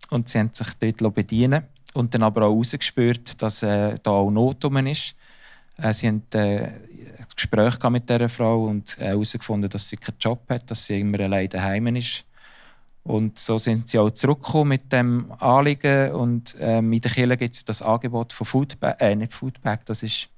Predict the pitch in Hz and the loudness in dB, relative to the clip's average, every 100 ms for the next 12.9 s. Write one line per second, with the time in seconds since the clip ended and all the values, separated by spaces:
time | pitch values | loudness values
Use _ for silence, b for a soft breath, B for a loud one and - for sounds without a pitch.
0 | B B B B B 120 120 - 120 110 | B B B B B 2 2 0 2 4
1 | 120 117 113 107 107 67 98 117 104 107 | 4 0 -4 -6 -6 -4 -4 -4 -8 -10
2 | 101 107 107 - - 139 143 160 - - | -8 -4 -4 -4 2 2 4 0 2 0
3 | 156 - - 120 117 110 135 - - 117 | 0 -2 -6 0 2 4 4 2 0 2
4 | 113 101 104 - B B B B - - | 4 2 0 -6 B B B B -14 -20
5 | - 120 123 113 120 120 123 110 110 - | -8 -4 2 4 2 2 0 2 0 -2
6 | 117 131 123 123 - 117 113 104 98 98 | -2 -2 -2 -4 -6 -8 -6 -2 -2 0
7 | 98 95 101 110 101 B B B B B | -2 0 -2 -4 -10 B B B B B
8 | B - - 117 123 175 160 131 120 117 | B -20 -2 4 4 4 2 4 4 4
9 | 131 127 117 - 135 120 120 113 - 107 | -2 -2 -6 -2 0 0 2 2 2 0
10 | 110 - 107 - 113 110 - 110 117 - | 0 -2 -6 0 2 2 0 0 0 -4
11 | 131 - 117 110 98 - 101 - 101 123 | -6 -2 -2 0 -2 -4 -6 -6 -6 -4
12 | 123 123 120 - - - - 113 | -4 -6 -6 -8 -18 -14 -2 -2